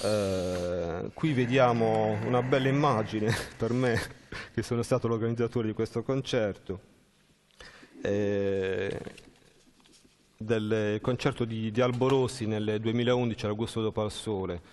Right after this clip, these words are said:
Eh, qui vediamo un sacco di gente ed è sicuramente stata una, una, una bella cosa per gli organizzatori, però quello di cui voglio parlare ora è invece, ehm, di...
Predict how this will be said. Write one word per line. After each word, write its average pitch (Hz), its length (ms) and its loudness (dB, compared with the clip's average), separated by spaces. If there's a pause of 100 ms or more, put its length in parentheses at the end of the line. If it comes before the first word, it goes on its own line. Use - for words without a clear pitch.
(360)
Eh, 104 140 -4
qui - 160 0
vediamo 131 320 6
un 127 100 2
sacco 135 320 0
di 127 200 -2
gente 123 840 0
ed 104 300 -2
è 104 120 0
sicuramente 117 520 0
stata 104 400 -2
una, 101 580 -2 (760)
una, 101 320 -2
una 104 180 0
bella 113 260 0
cosa 110 300 -4
per 104 100 -6
gli 104 60 -2
organizzatori, 110 760 -2
però 113 460 4 (340)
quello 139 220 2
di 135 80 -2
cui 139 180 2
voglio 139 220 4
parlare 131 400 4
ora 107 460 2
è - 60 0
invece, 107 960 0
ehm, 98 880 -4 (760)
di... 98 600 -4